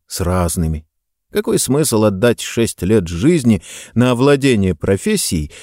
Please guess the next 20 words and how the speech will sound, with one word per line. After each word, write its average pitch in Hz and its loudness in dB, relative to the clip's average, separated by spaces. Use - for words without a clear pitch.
научиться 175 2
резать 131 2
и - -6
зашивать, 80 0
смешивать 123 -2
растворы 107 0
и 95 -8
тесты, 151 -2
плести 120 -2
защитные 110 2
маски, 123 2
набивая 123 4
их 120 -2
ароматными 113 2
водорослями, 110 2
чтобы 90 -4
потом 156 0
остаться 127 0
в 92 -4
университете? 92 -2